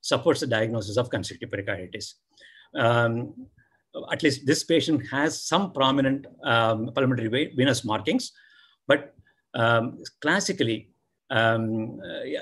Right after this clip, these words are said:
in constrict-, in constrictive pericarditis, um, you don't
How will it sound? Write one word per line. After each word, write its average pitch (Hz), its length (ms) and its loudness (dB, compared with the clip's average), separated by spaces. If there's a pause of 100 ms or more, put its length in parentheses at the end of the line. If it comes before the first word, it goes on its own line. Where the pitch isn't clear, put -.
in 180 260 4
constrict-, 131 460 -4
in 143 280 0
constrictive 139 440 -2
pericarditis, 110 640 -2 (440)
um, 117 440 2 (100)
you 147 380 -2
don't 180 360 4